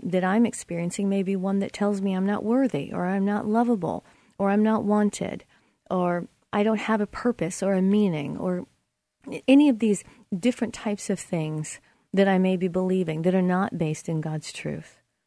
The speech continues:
Because the, the importance of dealing with my own reality is that I can't protect that reality and what God is doing in my life if I'm not willing to deal with it.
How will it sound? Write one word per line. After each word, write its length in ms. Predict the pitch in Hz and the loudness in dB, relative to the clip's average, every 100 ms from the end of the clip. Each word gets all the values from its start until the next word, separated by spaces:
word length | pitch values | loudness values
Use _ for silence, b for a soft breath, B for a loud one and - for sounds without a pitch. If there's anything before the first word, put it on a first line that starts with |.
| _ _ _ _ | _ _ _ _
Because 280 | 240 254 262 | 0 2 2
the, 200 | 254 254 - | 2 0 2
the 180 | 214 247 | 2 4
importance 840 | 233 - 311 359 - 220 202 - - _ - | 4 0 0 0 2 2 2 -4 -16 _ -4
of 160 | 214 190 190 | -4 -4 -2
dealing 340 | 247 285 294 | 2 4 6
with 200 | 247 220 | 4 2
my 120 | 214 202 | -2 0
own 240 | 220 226 | 2 4
reality 640 | 220 202 190 202 180 160 - | 2 0 -2 -2 -2 -4 -2
is 140 | 202 | -2
that 120 | 208 | 0
I 80 | 208 | -2
can't 420 | 202 - 277 311 | -4 -2 -2 -2
protect 840 | - 262 - - 247 170 - - - _ _ _ _ _ - | -6 -8 -8 -6 -2 -2 -4 -16 -20 _ _ _ _ _ 2
that 220 | 214 - | 2 4
reality 540 | 226 233 208 185 175 | 0 0 0 -2 -2
and 120 | 185 190 | -2 -2
what 140 | - | -2
God 240 | 196 214 | 0 0
is 140 | 247 214 | 0 -2
doing 260 | 214 196 | -2 0
in 80 | 190 | 0
my 160 | 196 196 | -2 -2
life 240 | 165 170 | -2 -4
if 100 | 190 | -4
I'm 140 | 202 202 | -2 -2
not 180 | 208 | -2
willing 280 | 185 180 175 | -2 -2 -4
to 100 | - | -4
deal 260 | 165 160 156 | -6 -4 -4
with 220 | 156 - | -6 -8
it. 260 | 160 - | -10 -12